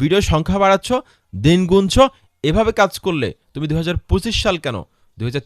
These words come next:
তিরিশ সালেও তুমি সফলতা পাবে না। সেজন্য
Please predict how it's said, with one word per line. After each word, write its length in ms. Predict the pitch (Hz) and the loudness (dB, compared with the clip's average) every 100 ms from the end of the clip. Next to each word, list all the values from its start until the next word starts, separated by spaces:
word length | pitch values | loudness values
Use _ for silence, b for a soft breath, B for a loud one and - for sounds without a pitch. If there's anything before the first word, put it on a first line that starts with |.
| - | -4
তিরিশ 180 | 156 - | -4 -4
সালেও 180 | 156 139 | -6 -8
তুমি 100 | 123 127 | -8 -6
সফলতা 320 | 110 104 98 101 | -4 -4 -6 -6
পাবে 140 | 90 78 | -8 -8
না। 60 | 50 _ _ _ _ _ _ _ _ _ _ _ _ _ - | -14 _ _ _ _ _ _ _ _ _ _ _ _ _ -6
সেজন্য 320 | 170 220 190 | -2 -2 0